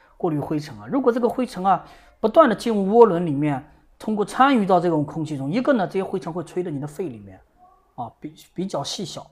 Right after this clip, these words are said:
虽然呢，咱们人体有自，有自己的排除肺灰尘的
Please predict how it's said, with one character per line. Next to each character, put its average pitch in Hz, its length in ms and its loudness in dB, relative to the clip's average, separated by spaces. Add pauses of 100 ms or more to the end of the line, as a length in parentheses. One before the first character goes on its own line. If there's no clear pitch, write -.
(320)
虽 254 180 -2
然 208 140 6
呢， 202 100 2
咱 185 100 4
们 190 120 0
人 196 160 0
体 185 160 -6
有 151 100 -2
自， 196 320 -8 (140)
有 156 180 -2
自 175 180 -6
己 151 120 -6
的 160 80 0
排 - 200 -6
除 156 160 -8 (200)
肺 - 280 -4 (600)
灰 - 420 -4
尘 156 160 -6
的 156 100 -2